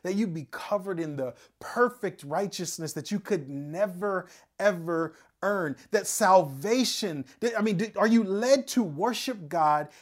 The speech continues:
as Savior when you think about who God is? Well, I hope so. And, and I believe so, and I know so in, in the, in the lives and the testimonies that you share and, and, and, and that I get to observe and that we participate and partner together in.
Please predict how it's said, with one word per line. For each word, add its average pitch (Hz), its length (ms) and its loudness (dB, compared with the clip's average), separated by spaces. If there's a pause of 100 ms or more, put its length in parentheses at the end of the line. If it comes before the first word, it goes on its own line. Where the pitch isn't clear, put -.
(140)
as 220 320 0
Savior 151 920 -2 (340)
when 196 160 2
you 175 140 0
think - 520 -4
about 131 420 -4 (180)
who 214 280 -2
God 135 400 0
is? 170 640 -12 (1080)
Well, 196 120 10
I - 40 -2
hope 202 180 2
so. 202 460 -2 (580)
And, 175 140 2
and 175 180 4
I 170 60 10
believe 196 340 6
so, 147 260 2
and 143 100 2
I 147 80 4
know 240 240 4
so 127 440 -2
in, 165 140 -6
in 175 280 -6
the, 165 300 2
in 170 100 -4
the 160 80 0
lives 185 420 6
and 175 120 -2
the 151 60 -2
testimonies 190 800 -2
that 156 180 0 (160)
you 170 320 -4
share 214 480 0
and, 156 180 -2
and, 156 280 -6
and, 151 240 -6
and 156 180 -4
that 165 60 2
I 165 60 6
get 180 160 0
to 180 100 0
observe 185 560 4
and 156 100 -2
that 147 80 4
we 147 100 0
participate 185 640 2
and 135 80 -2
partner 208 360 4
together 196 340 2
in. 175 220 -4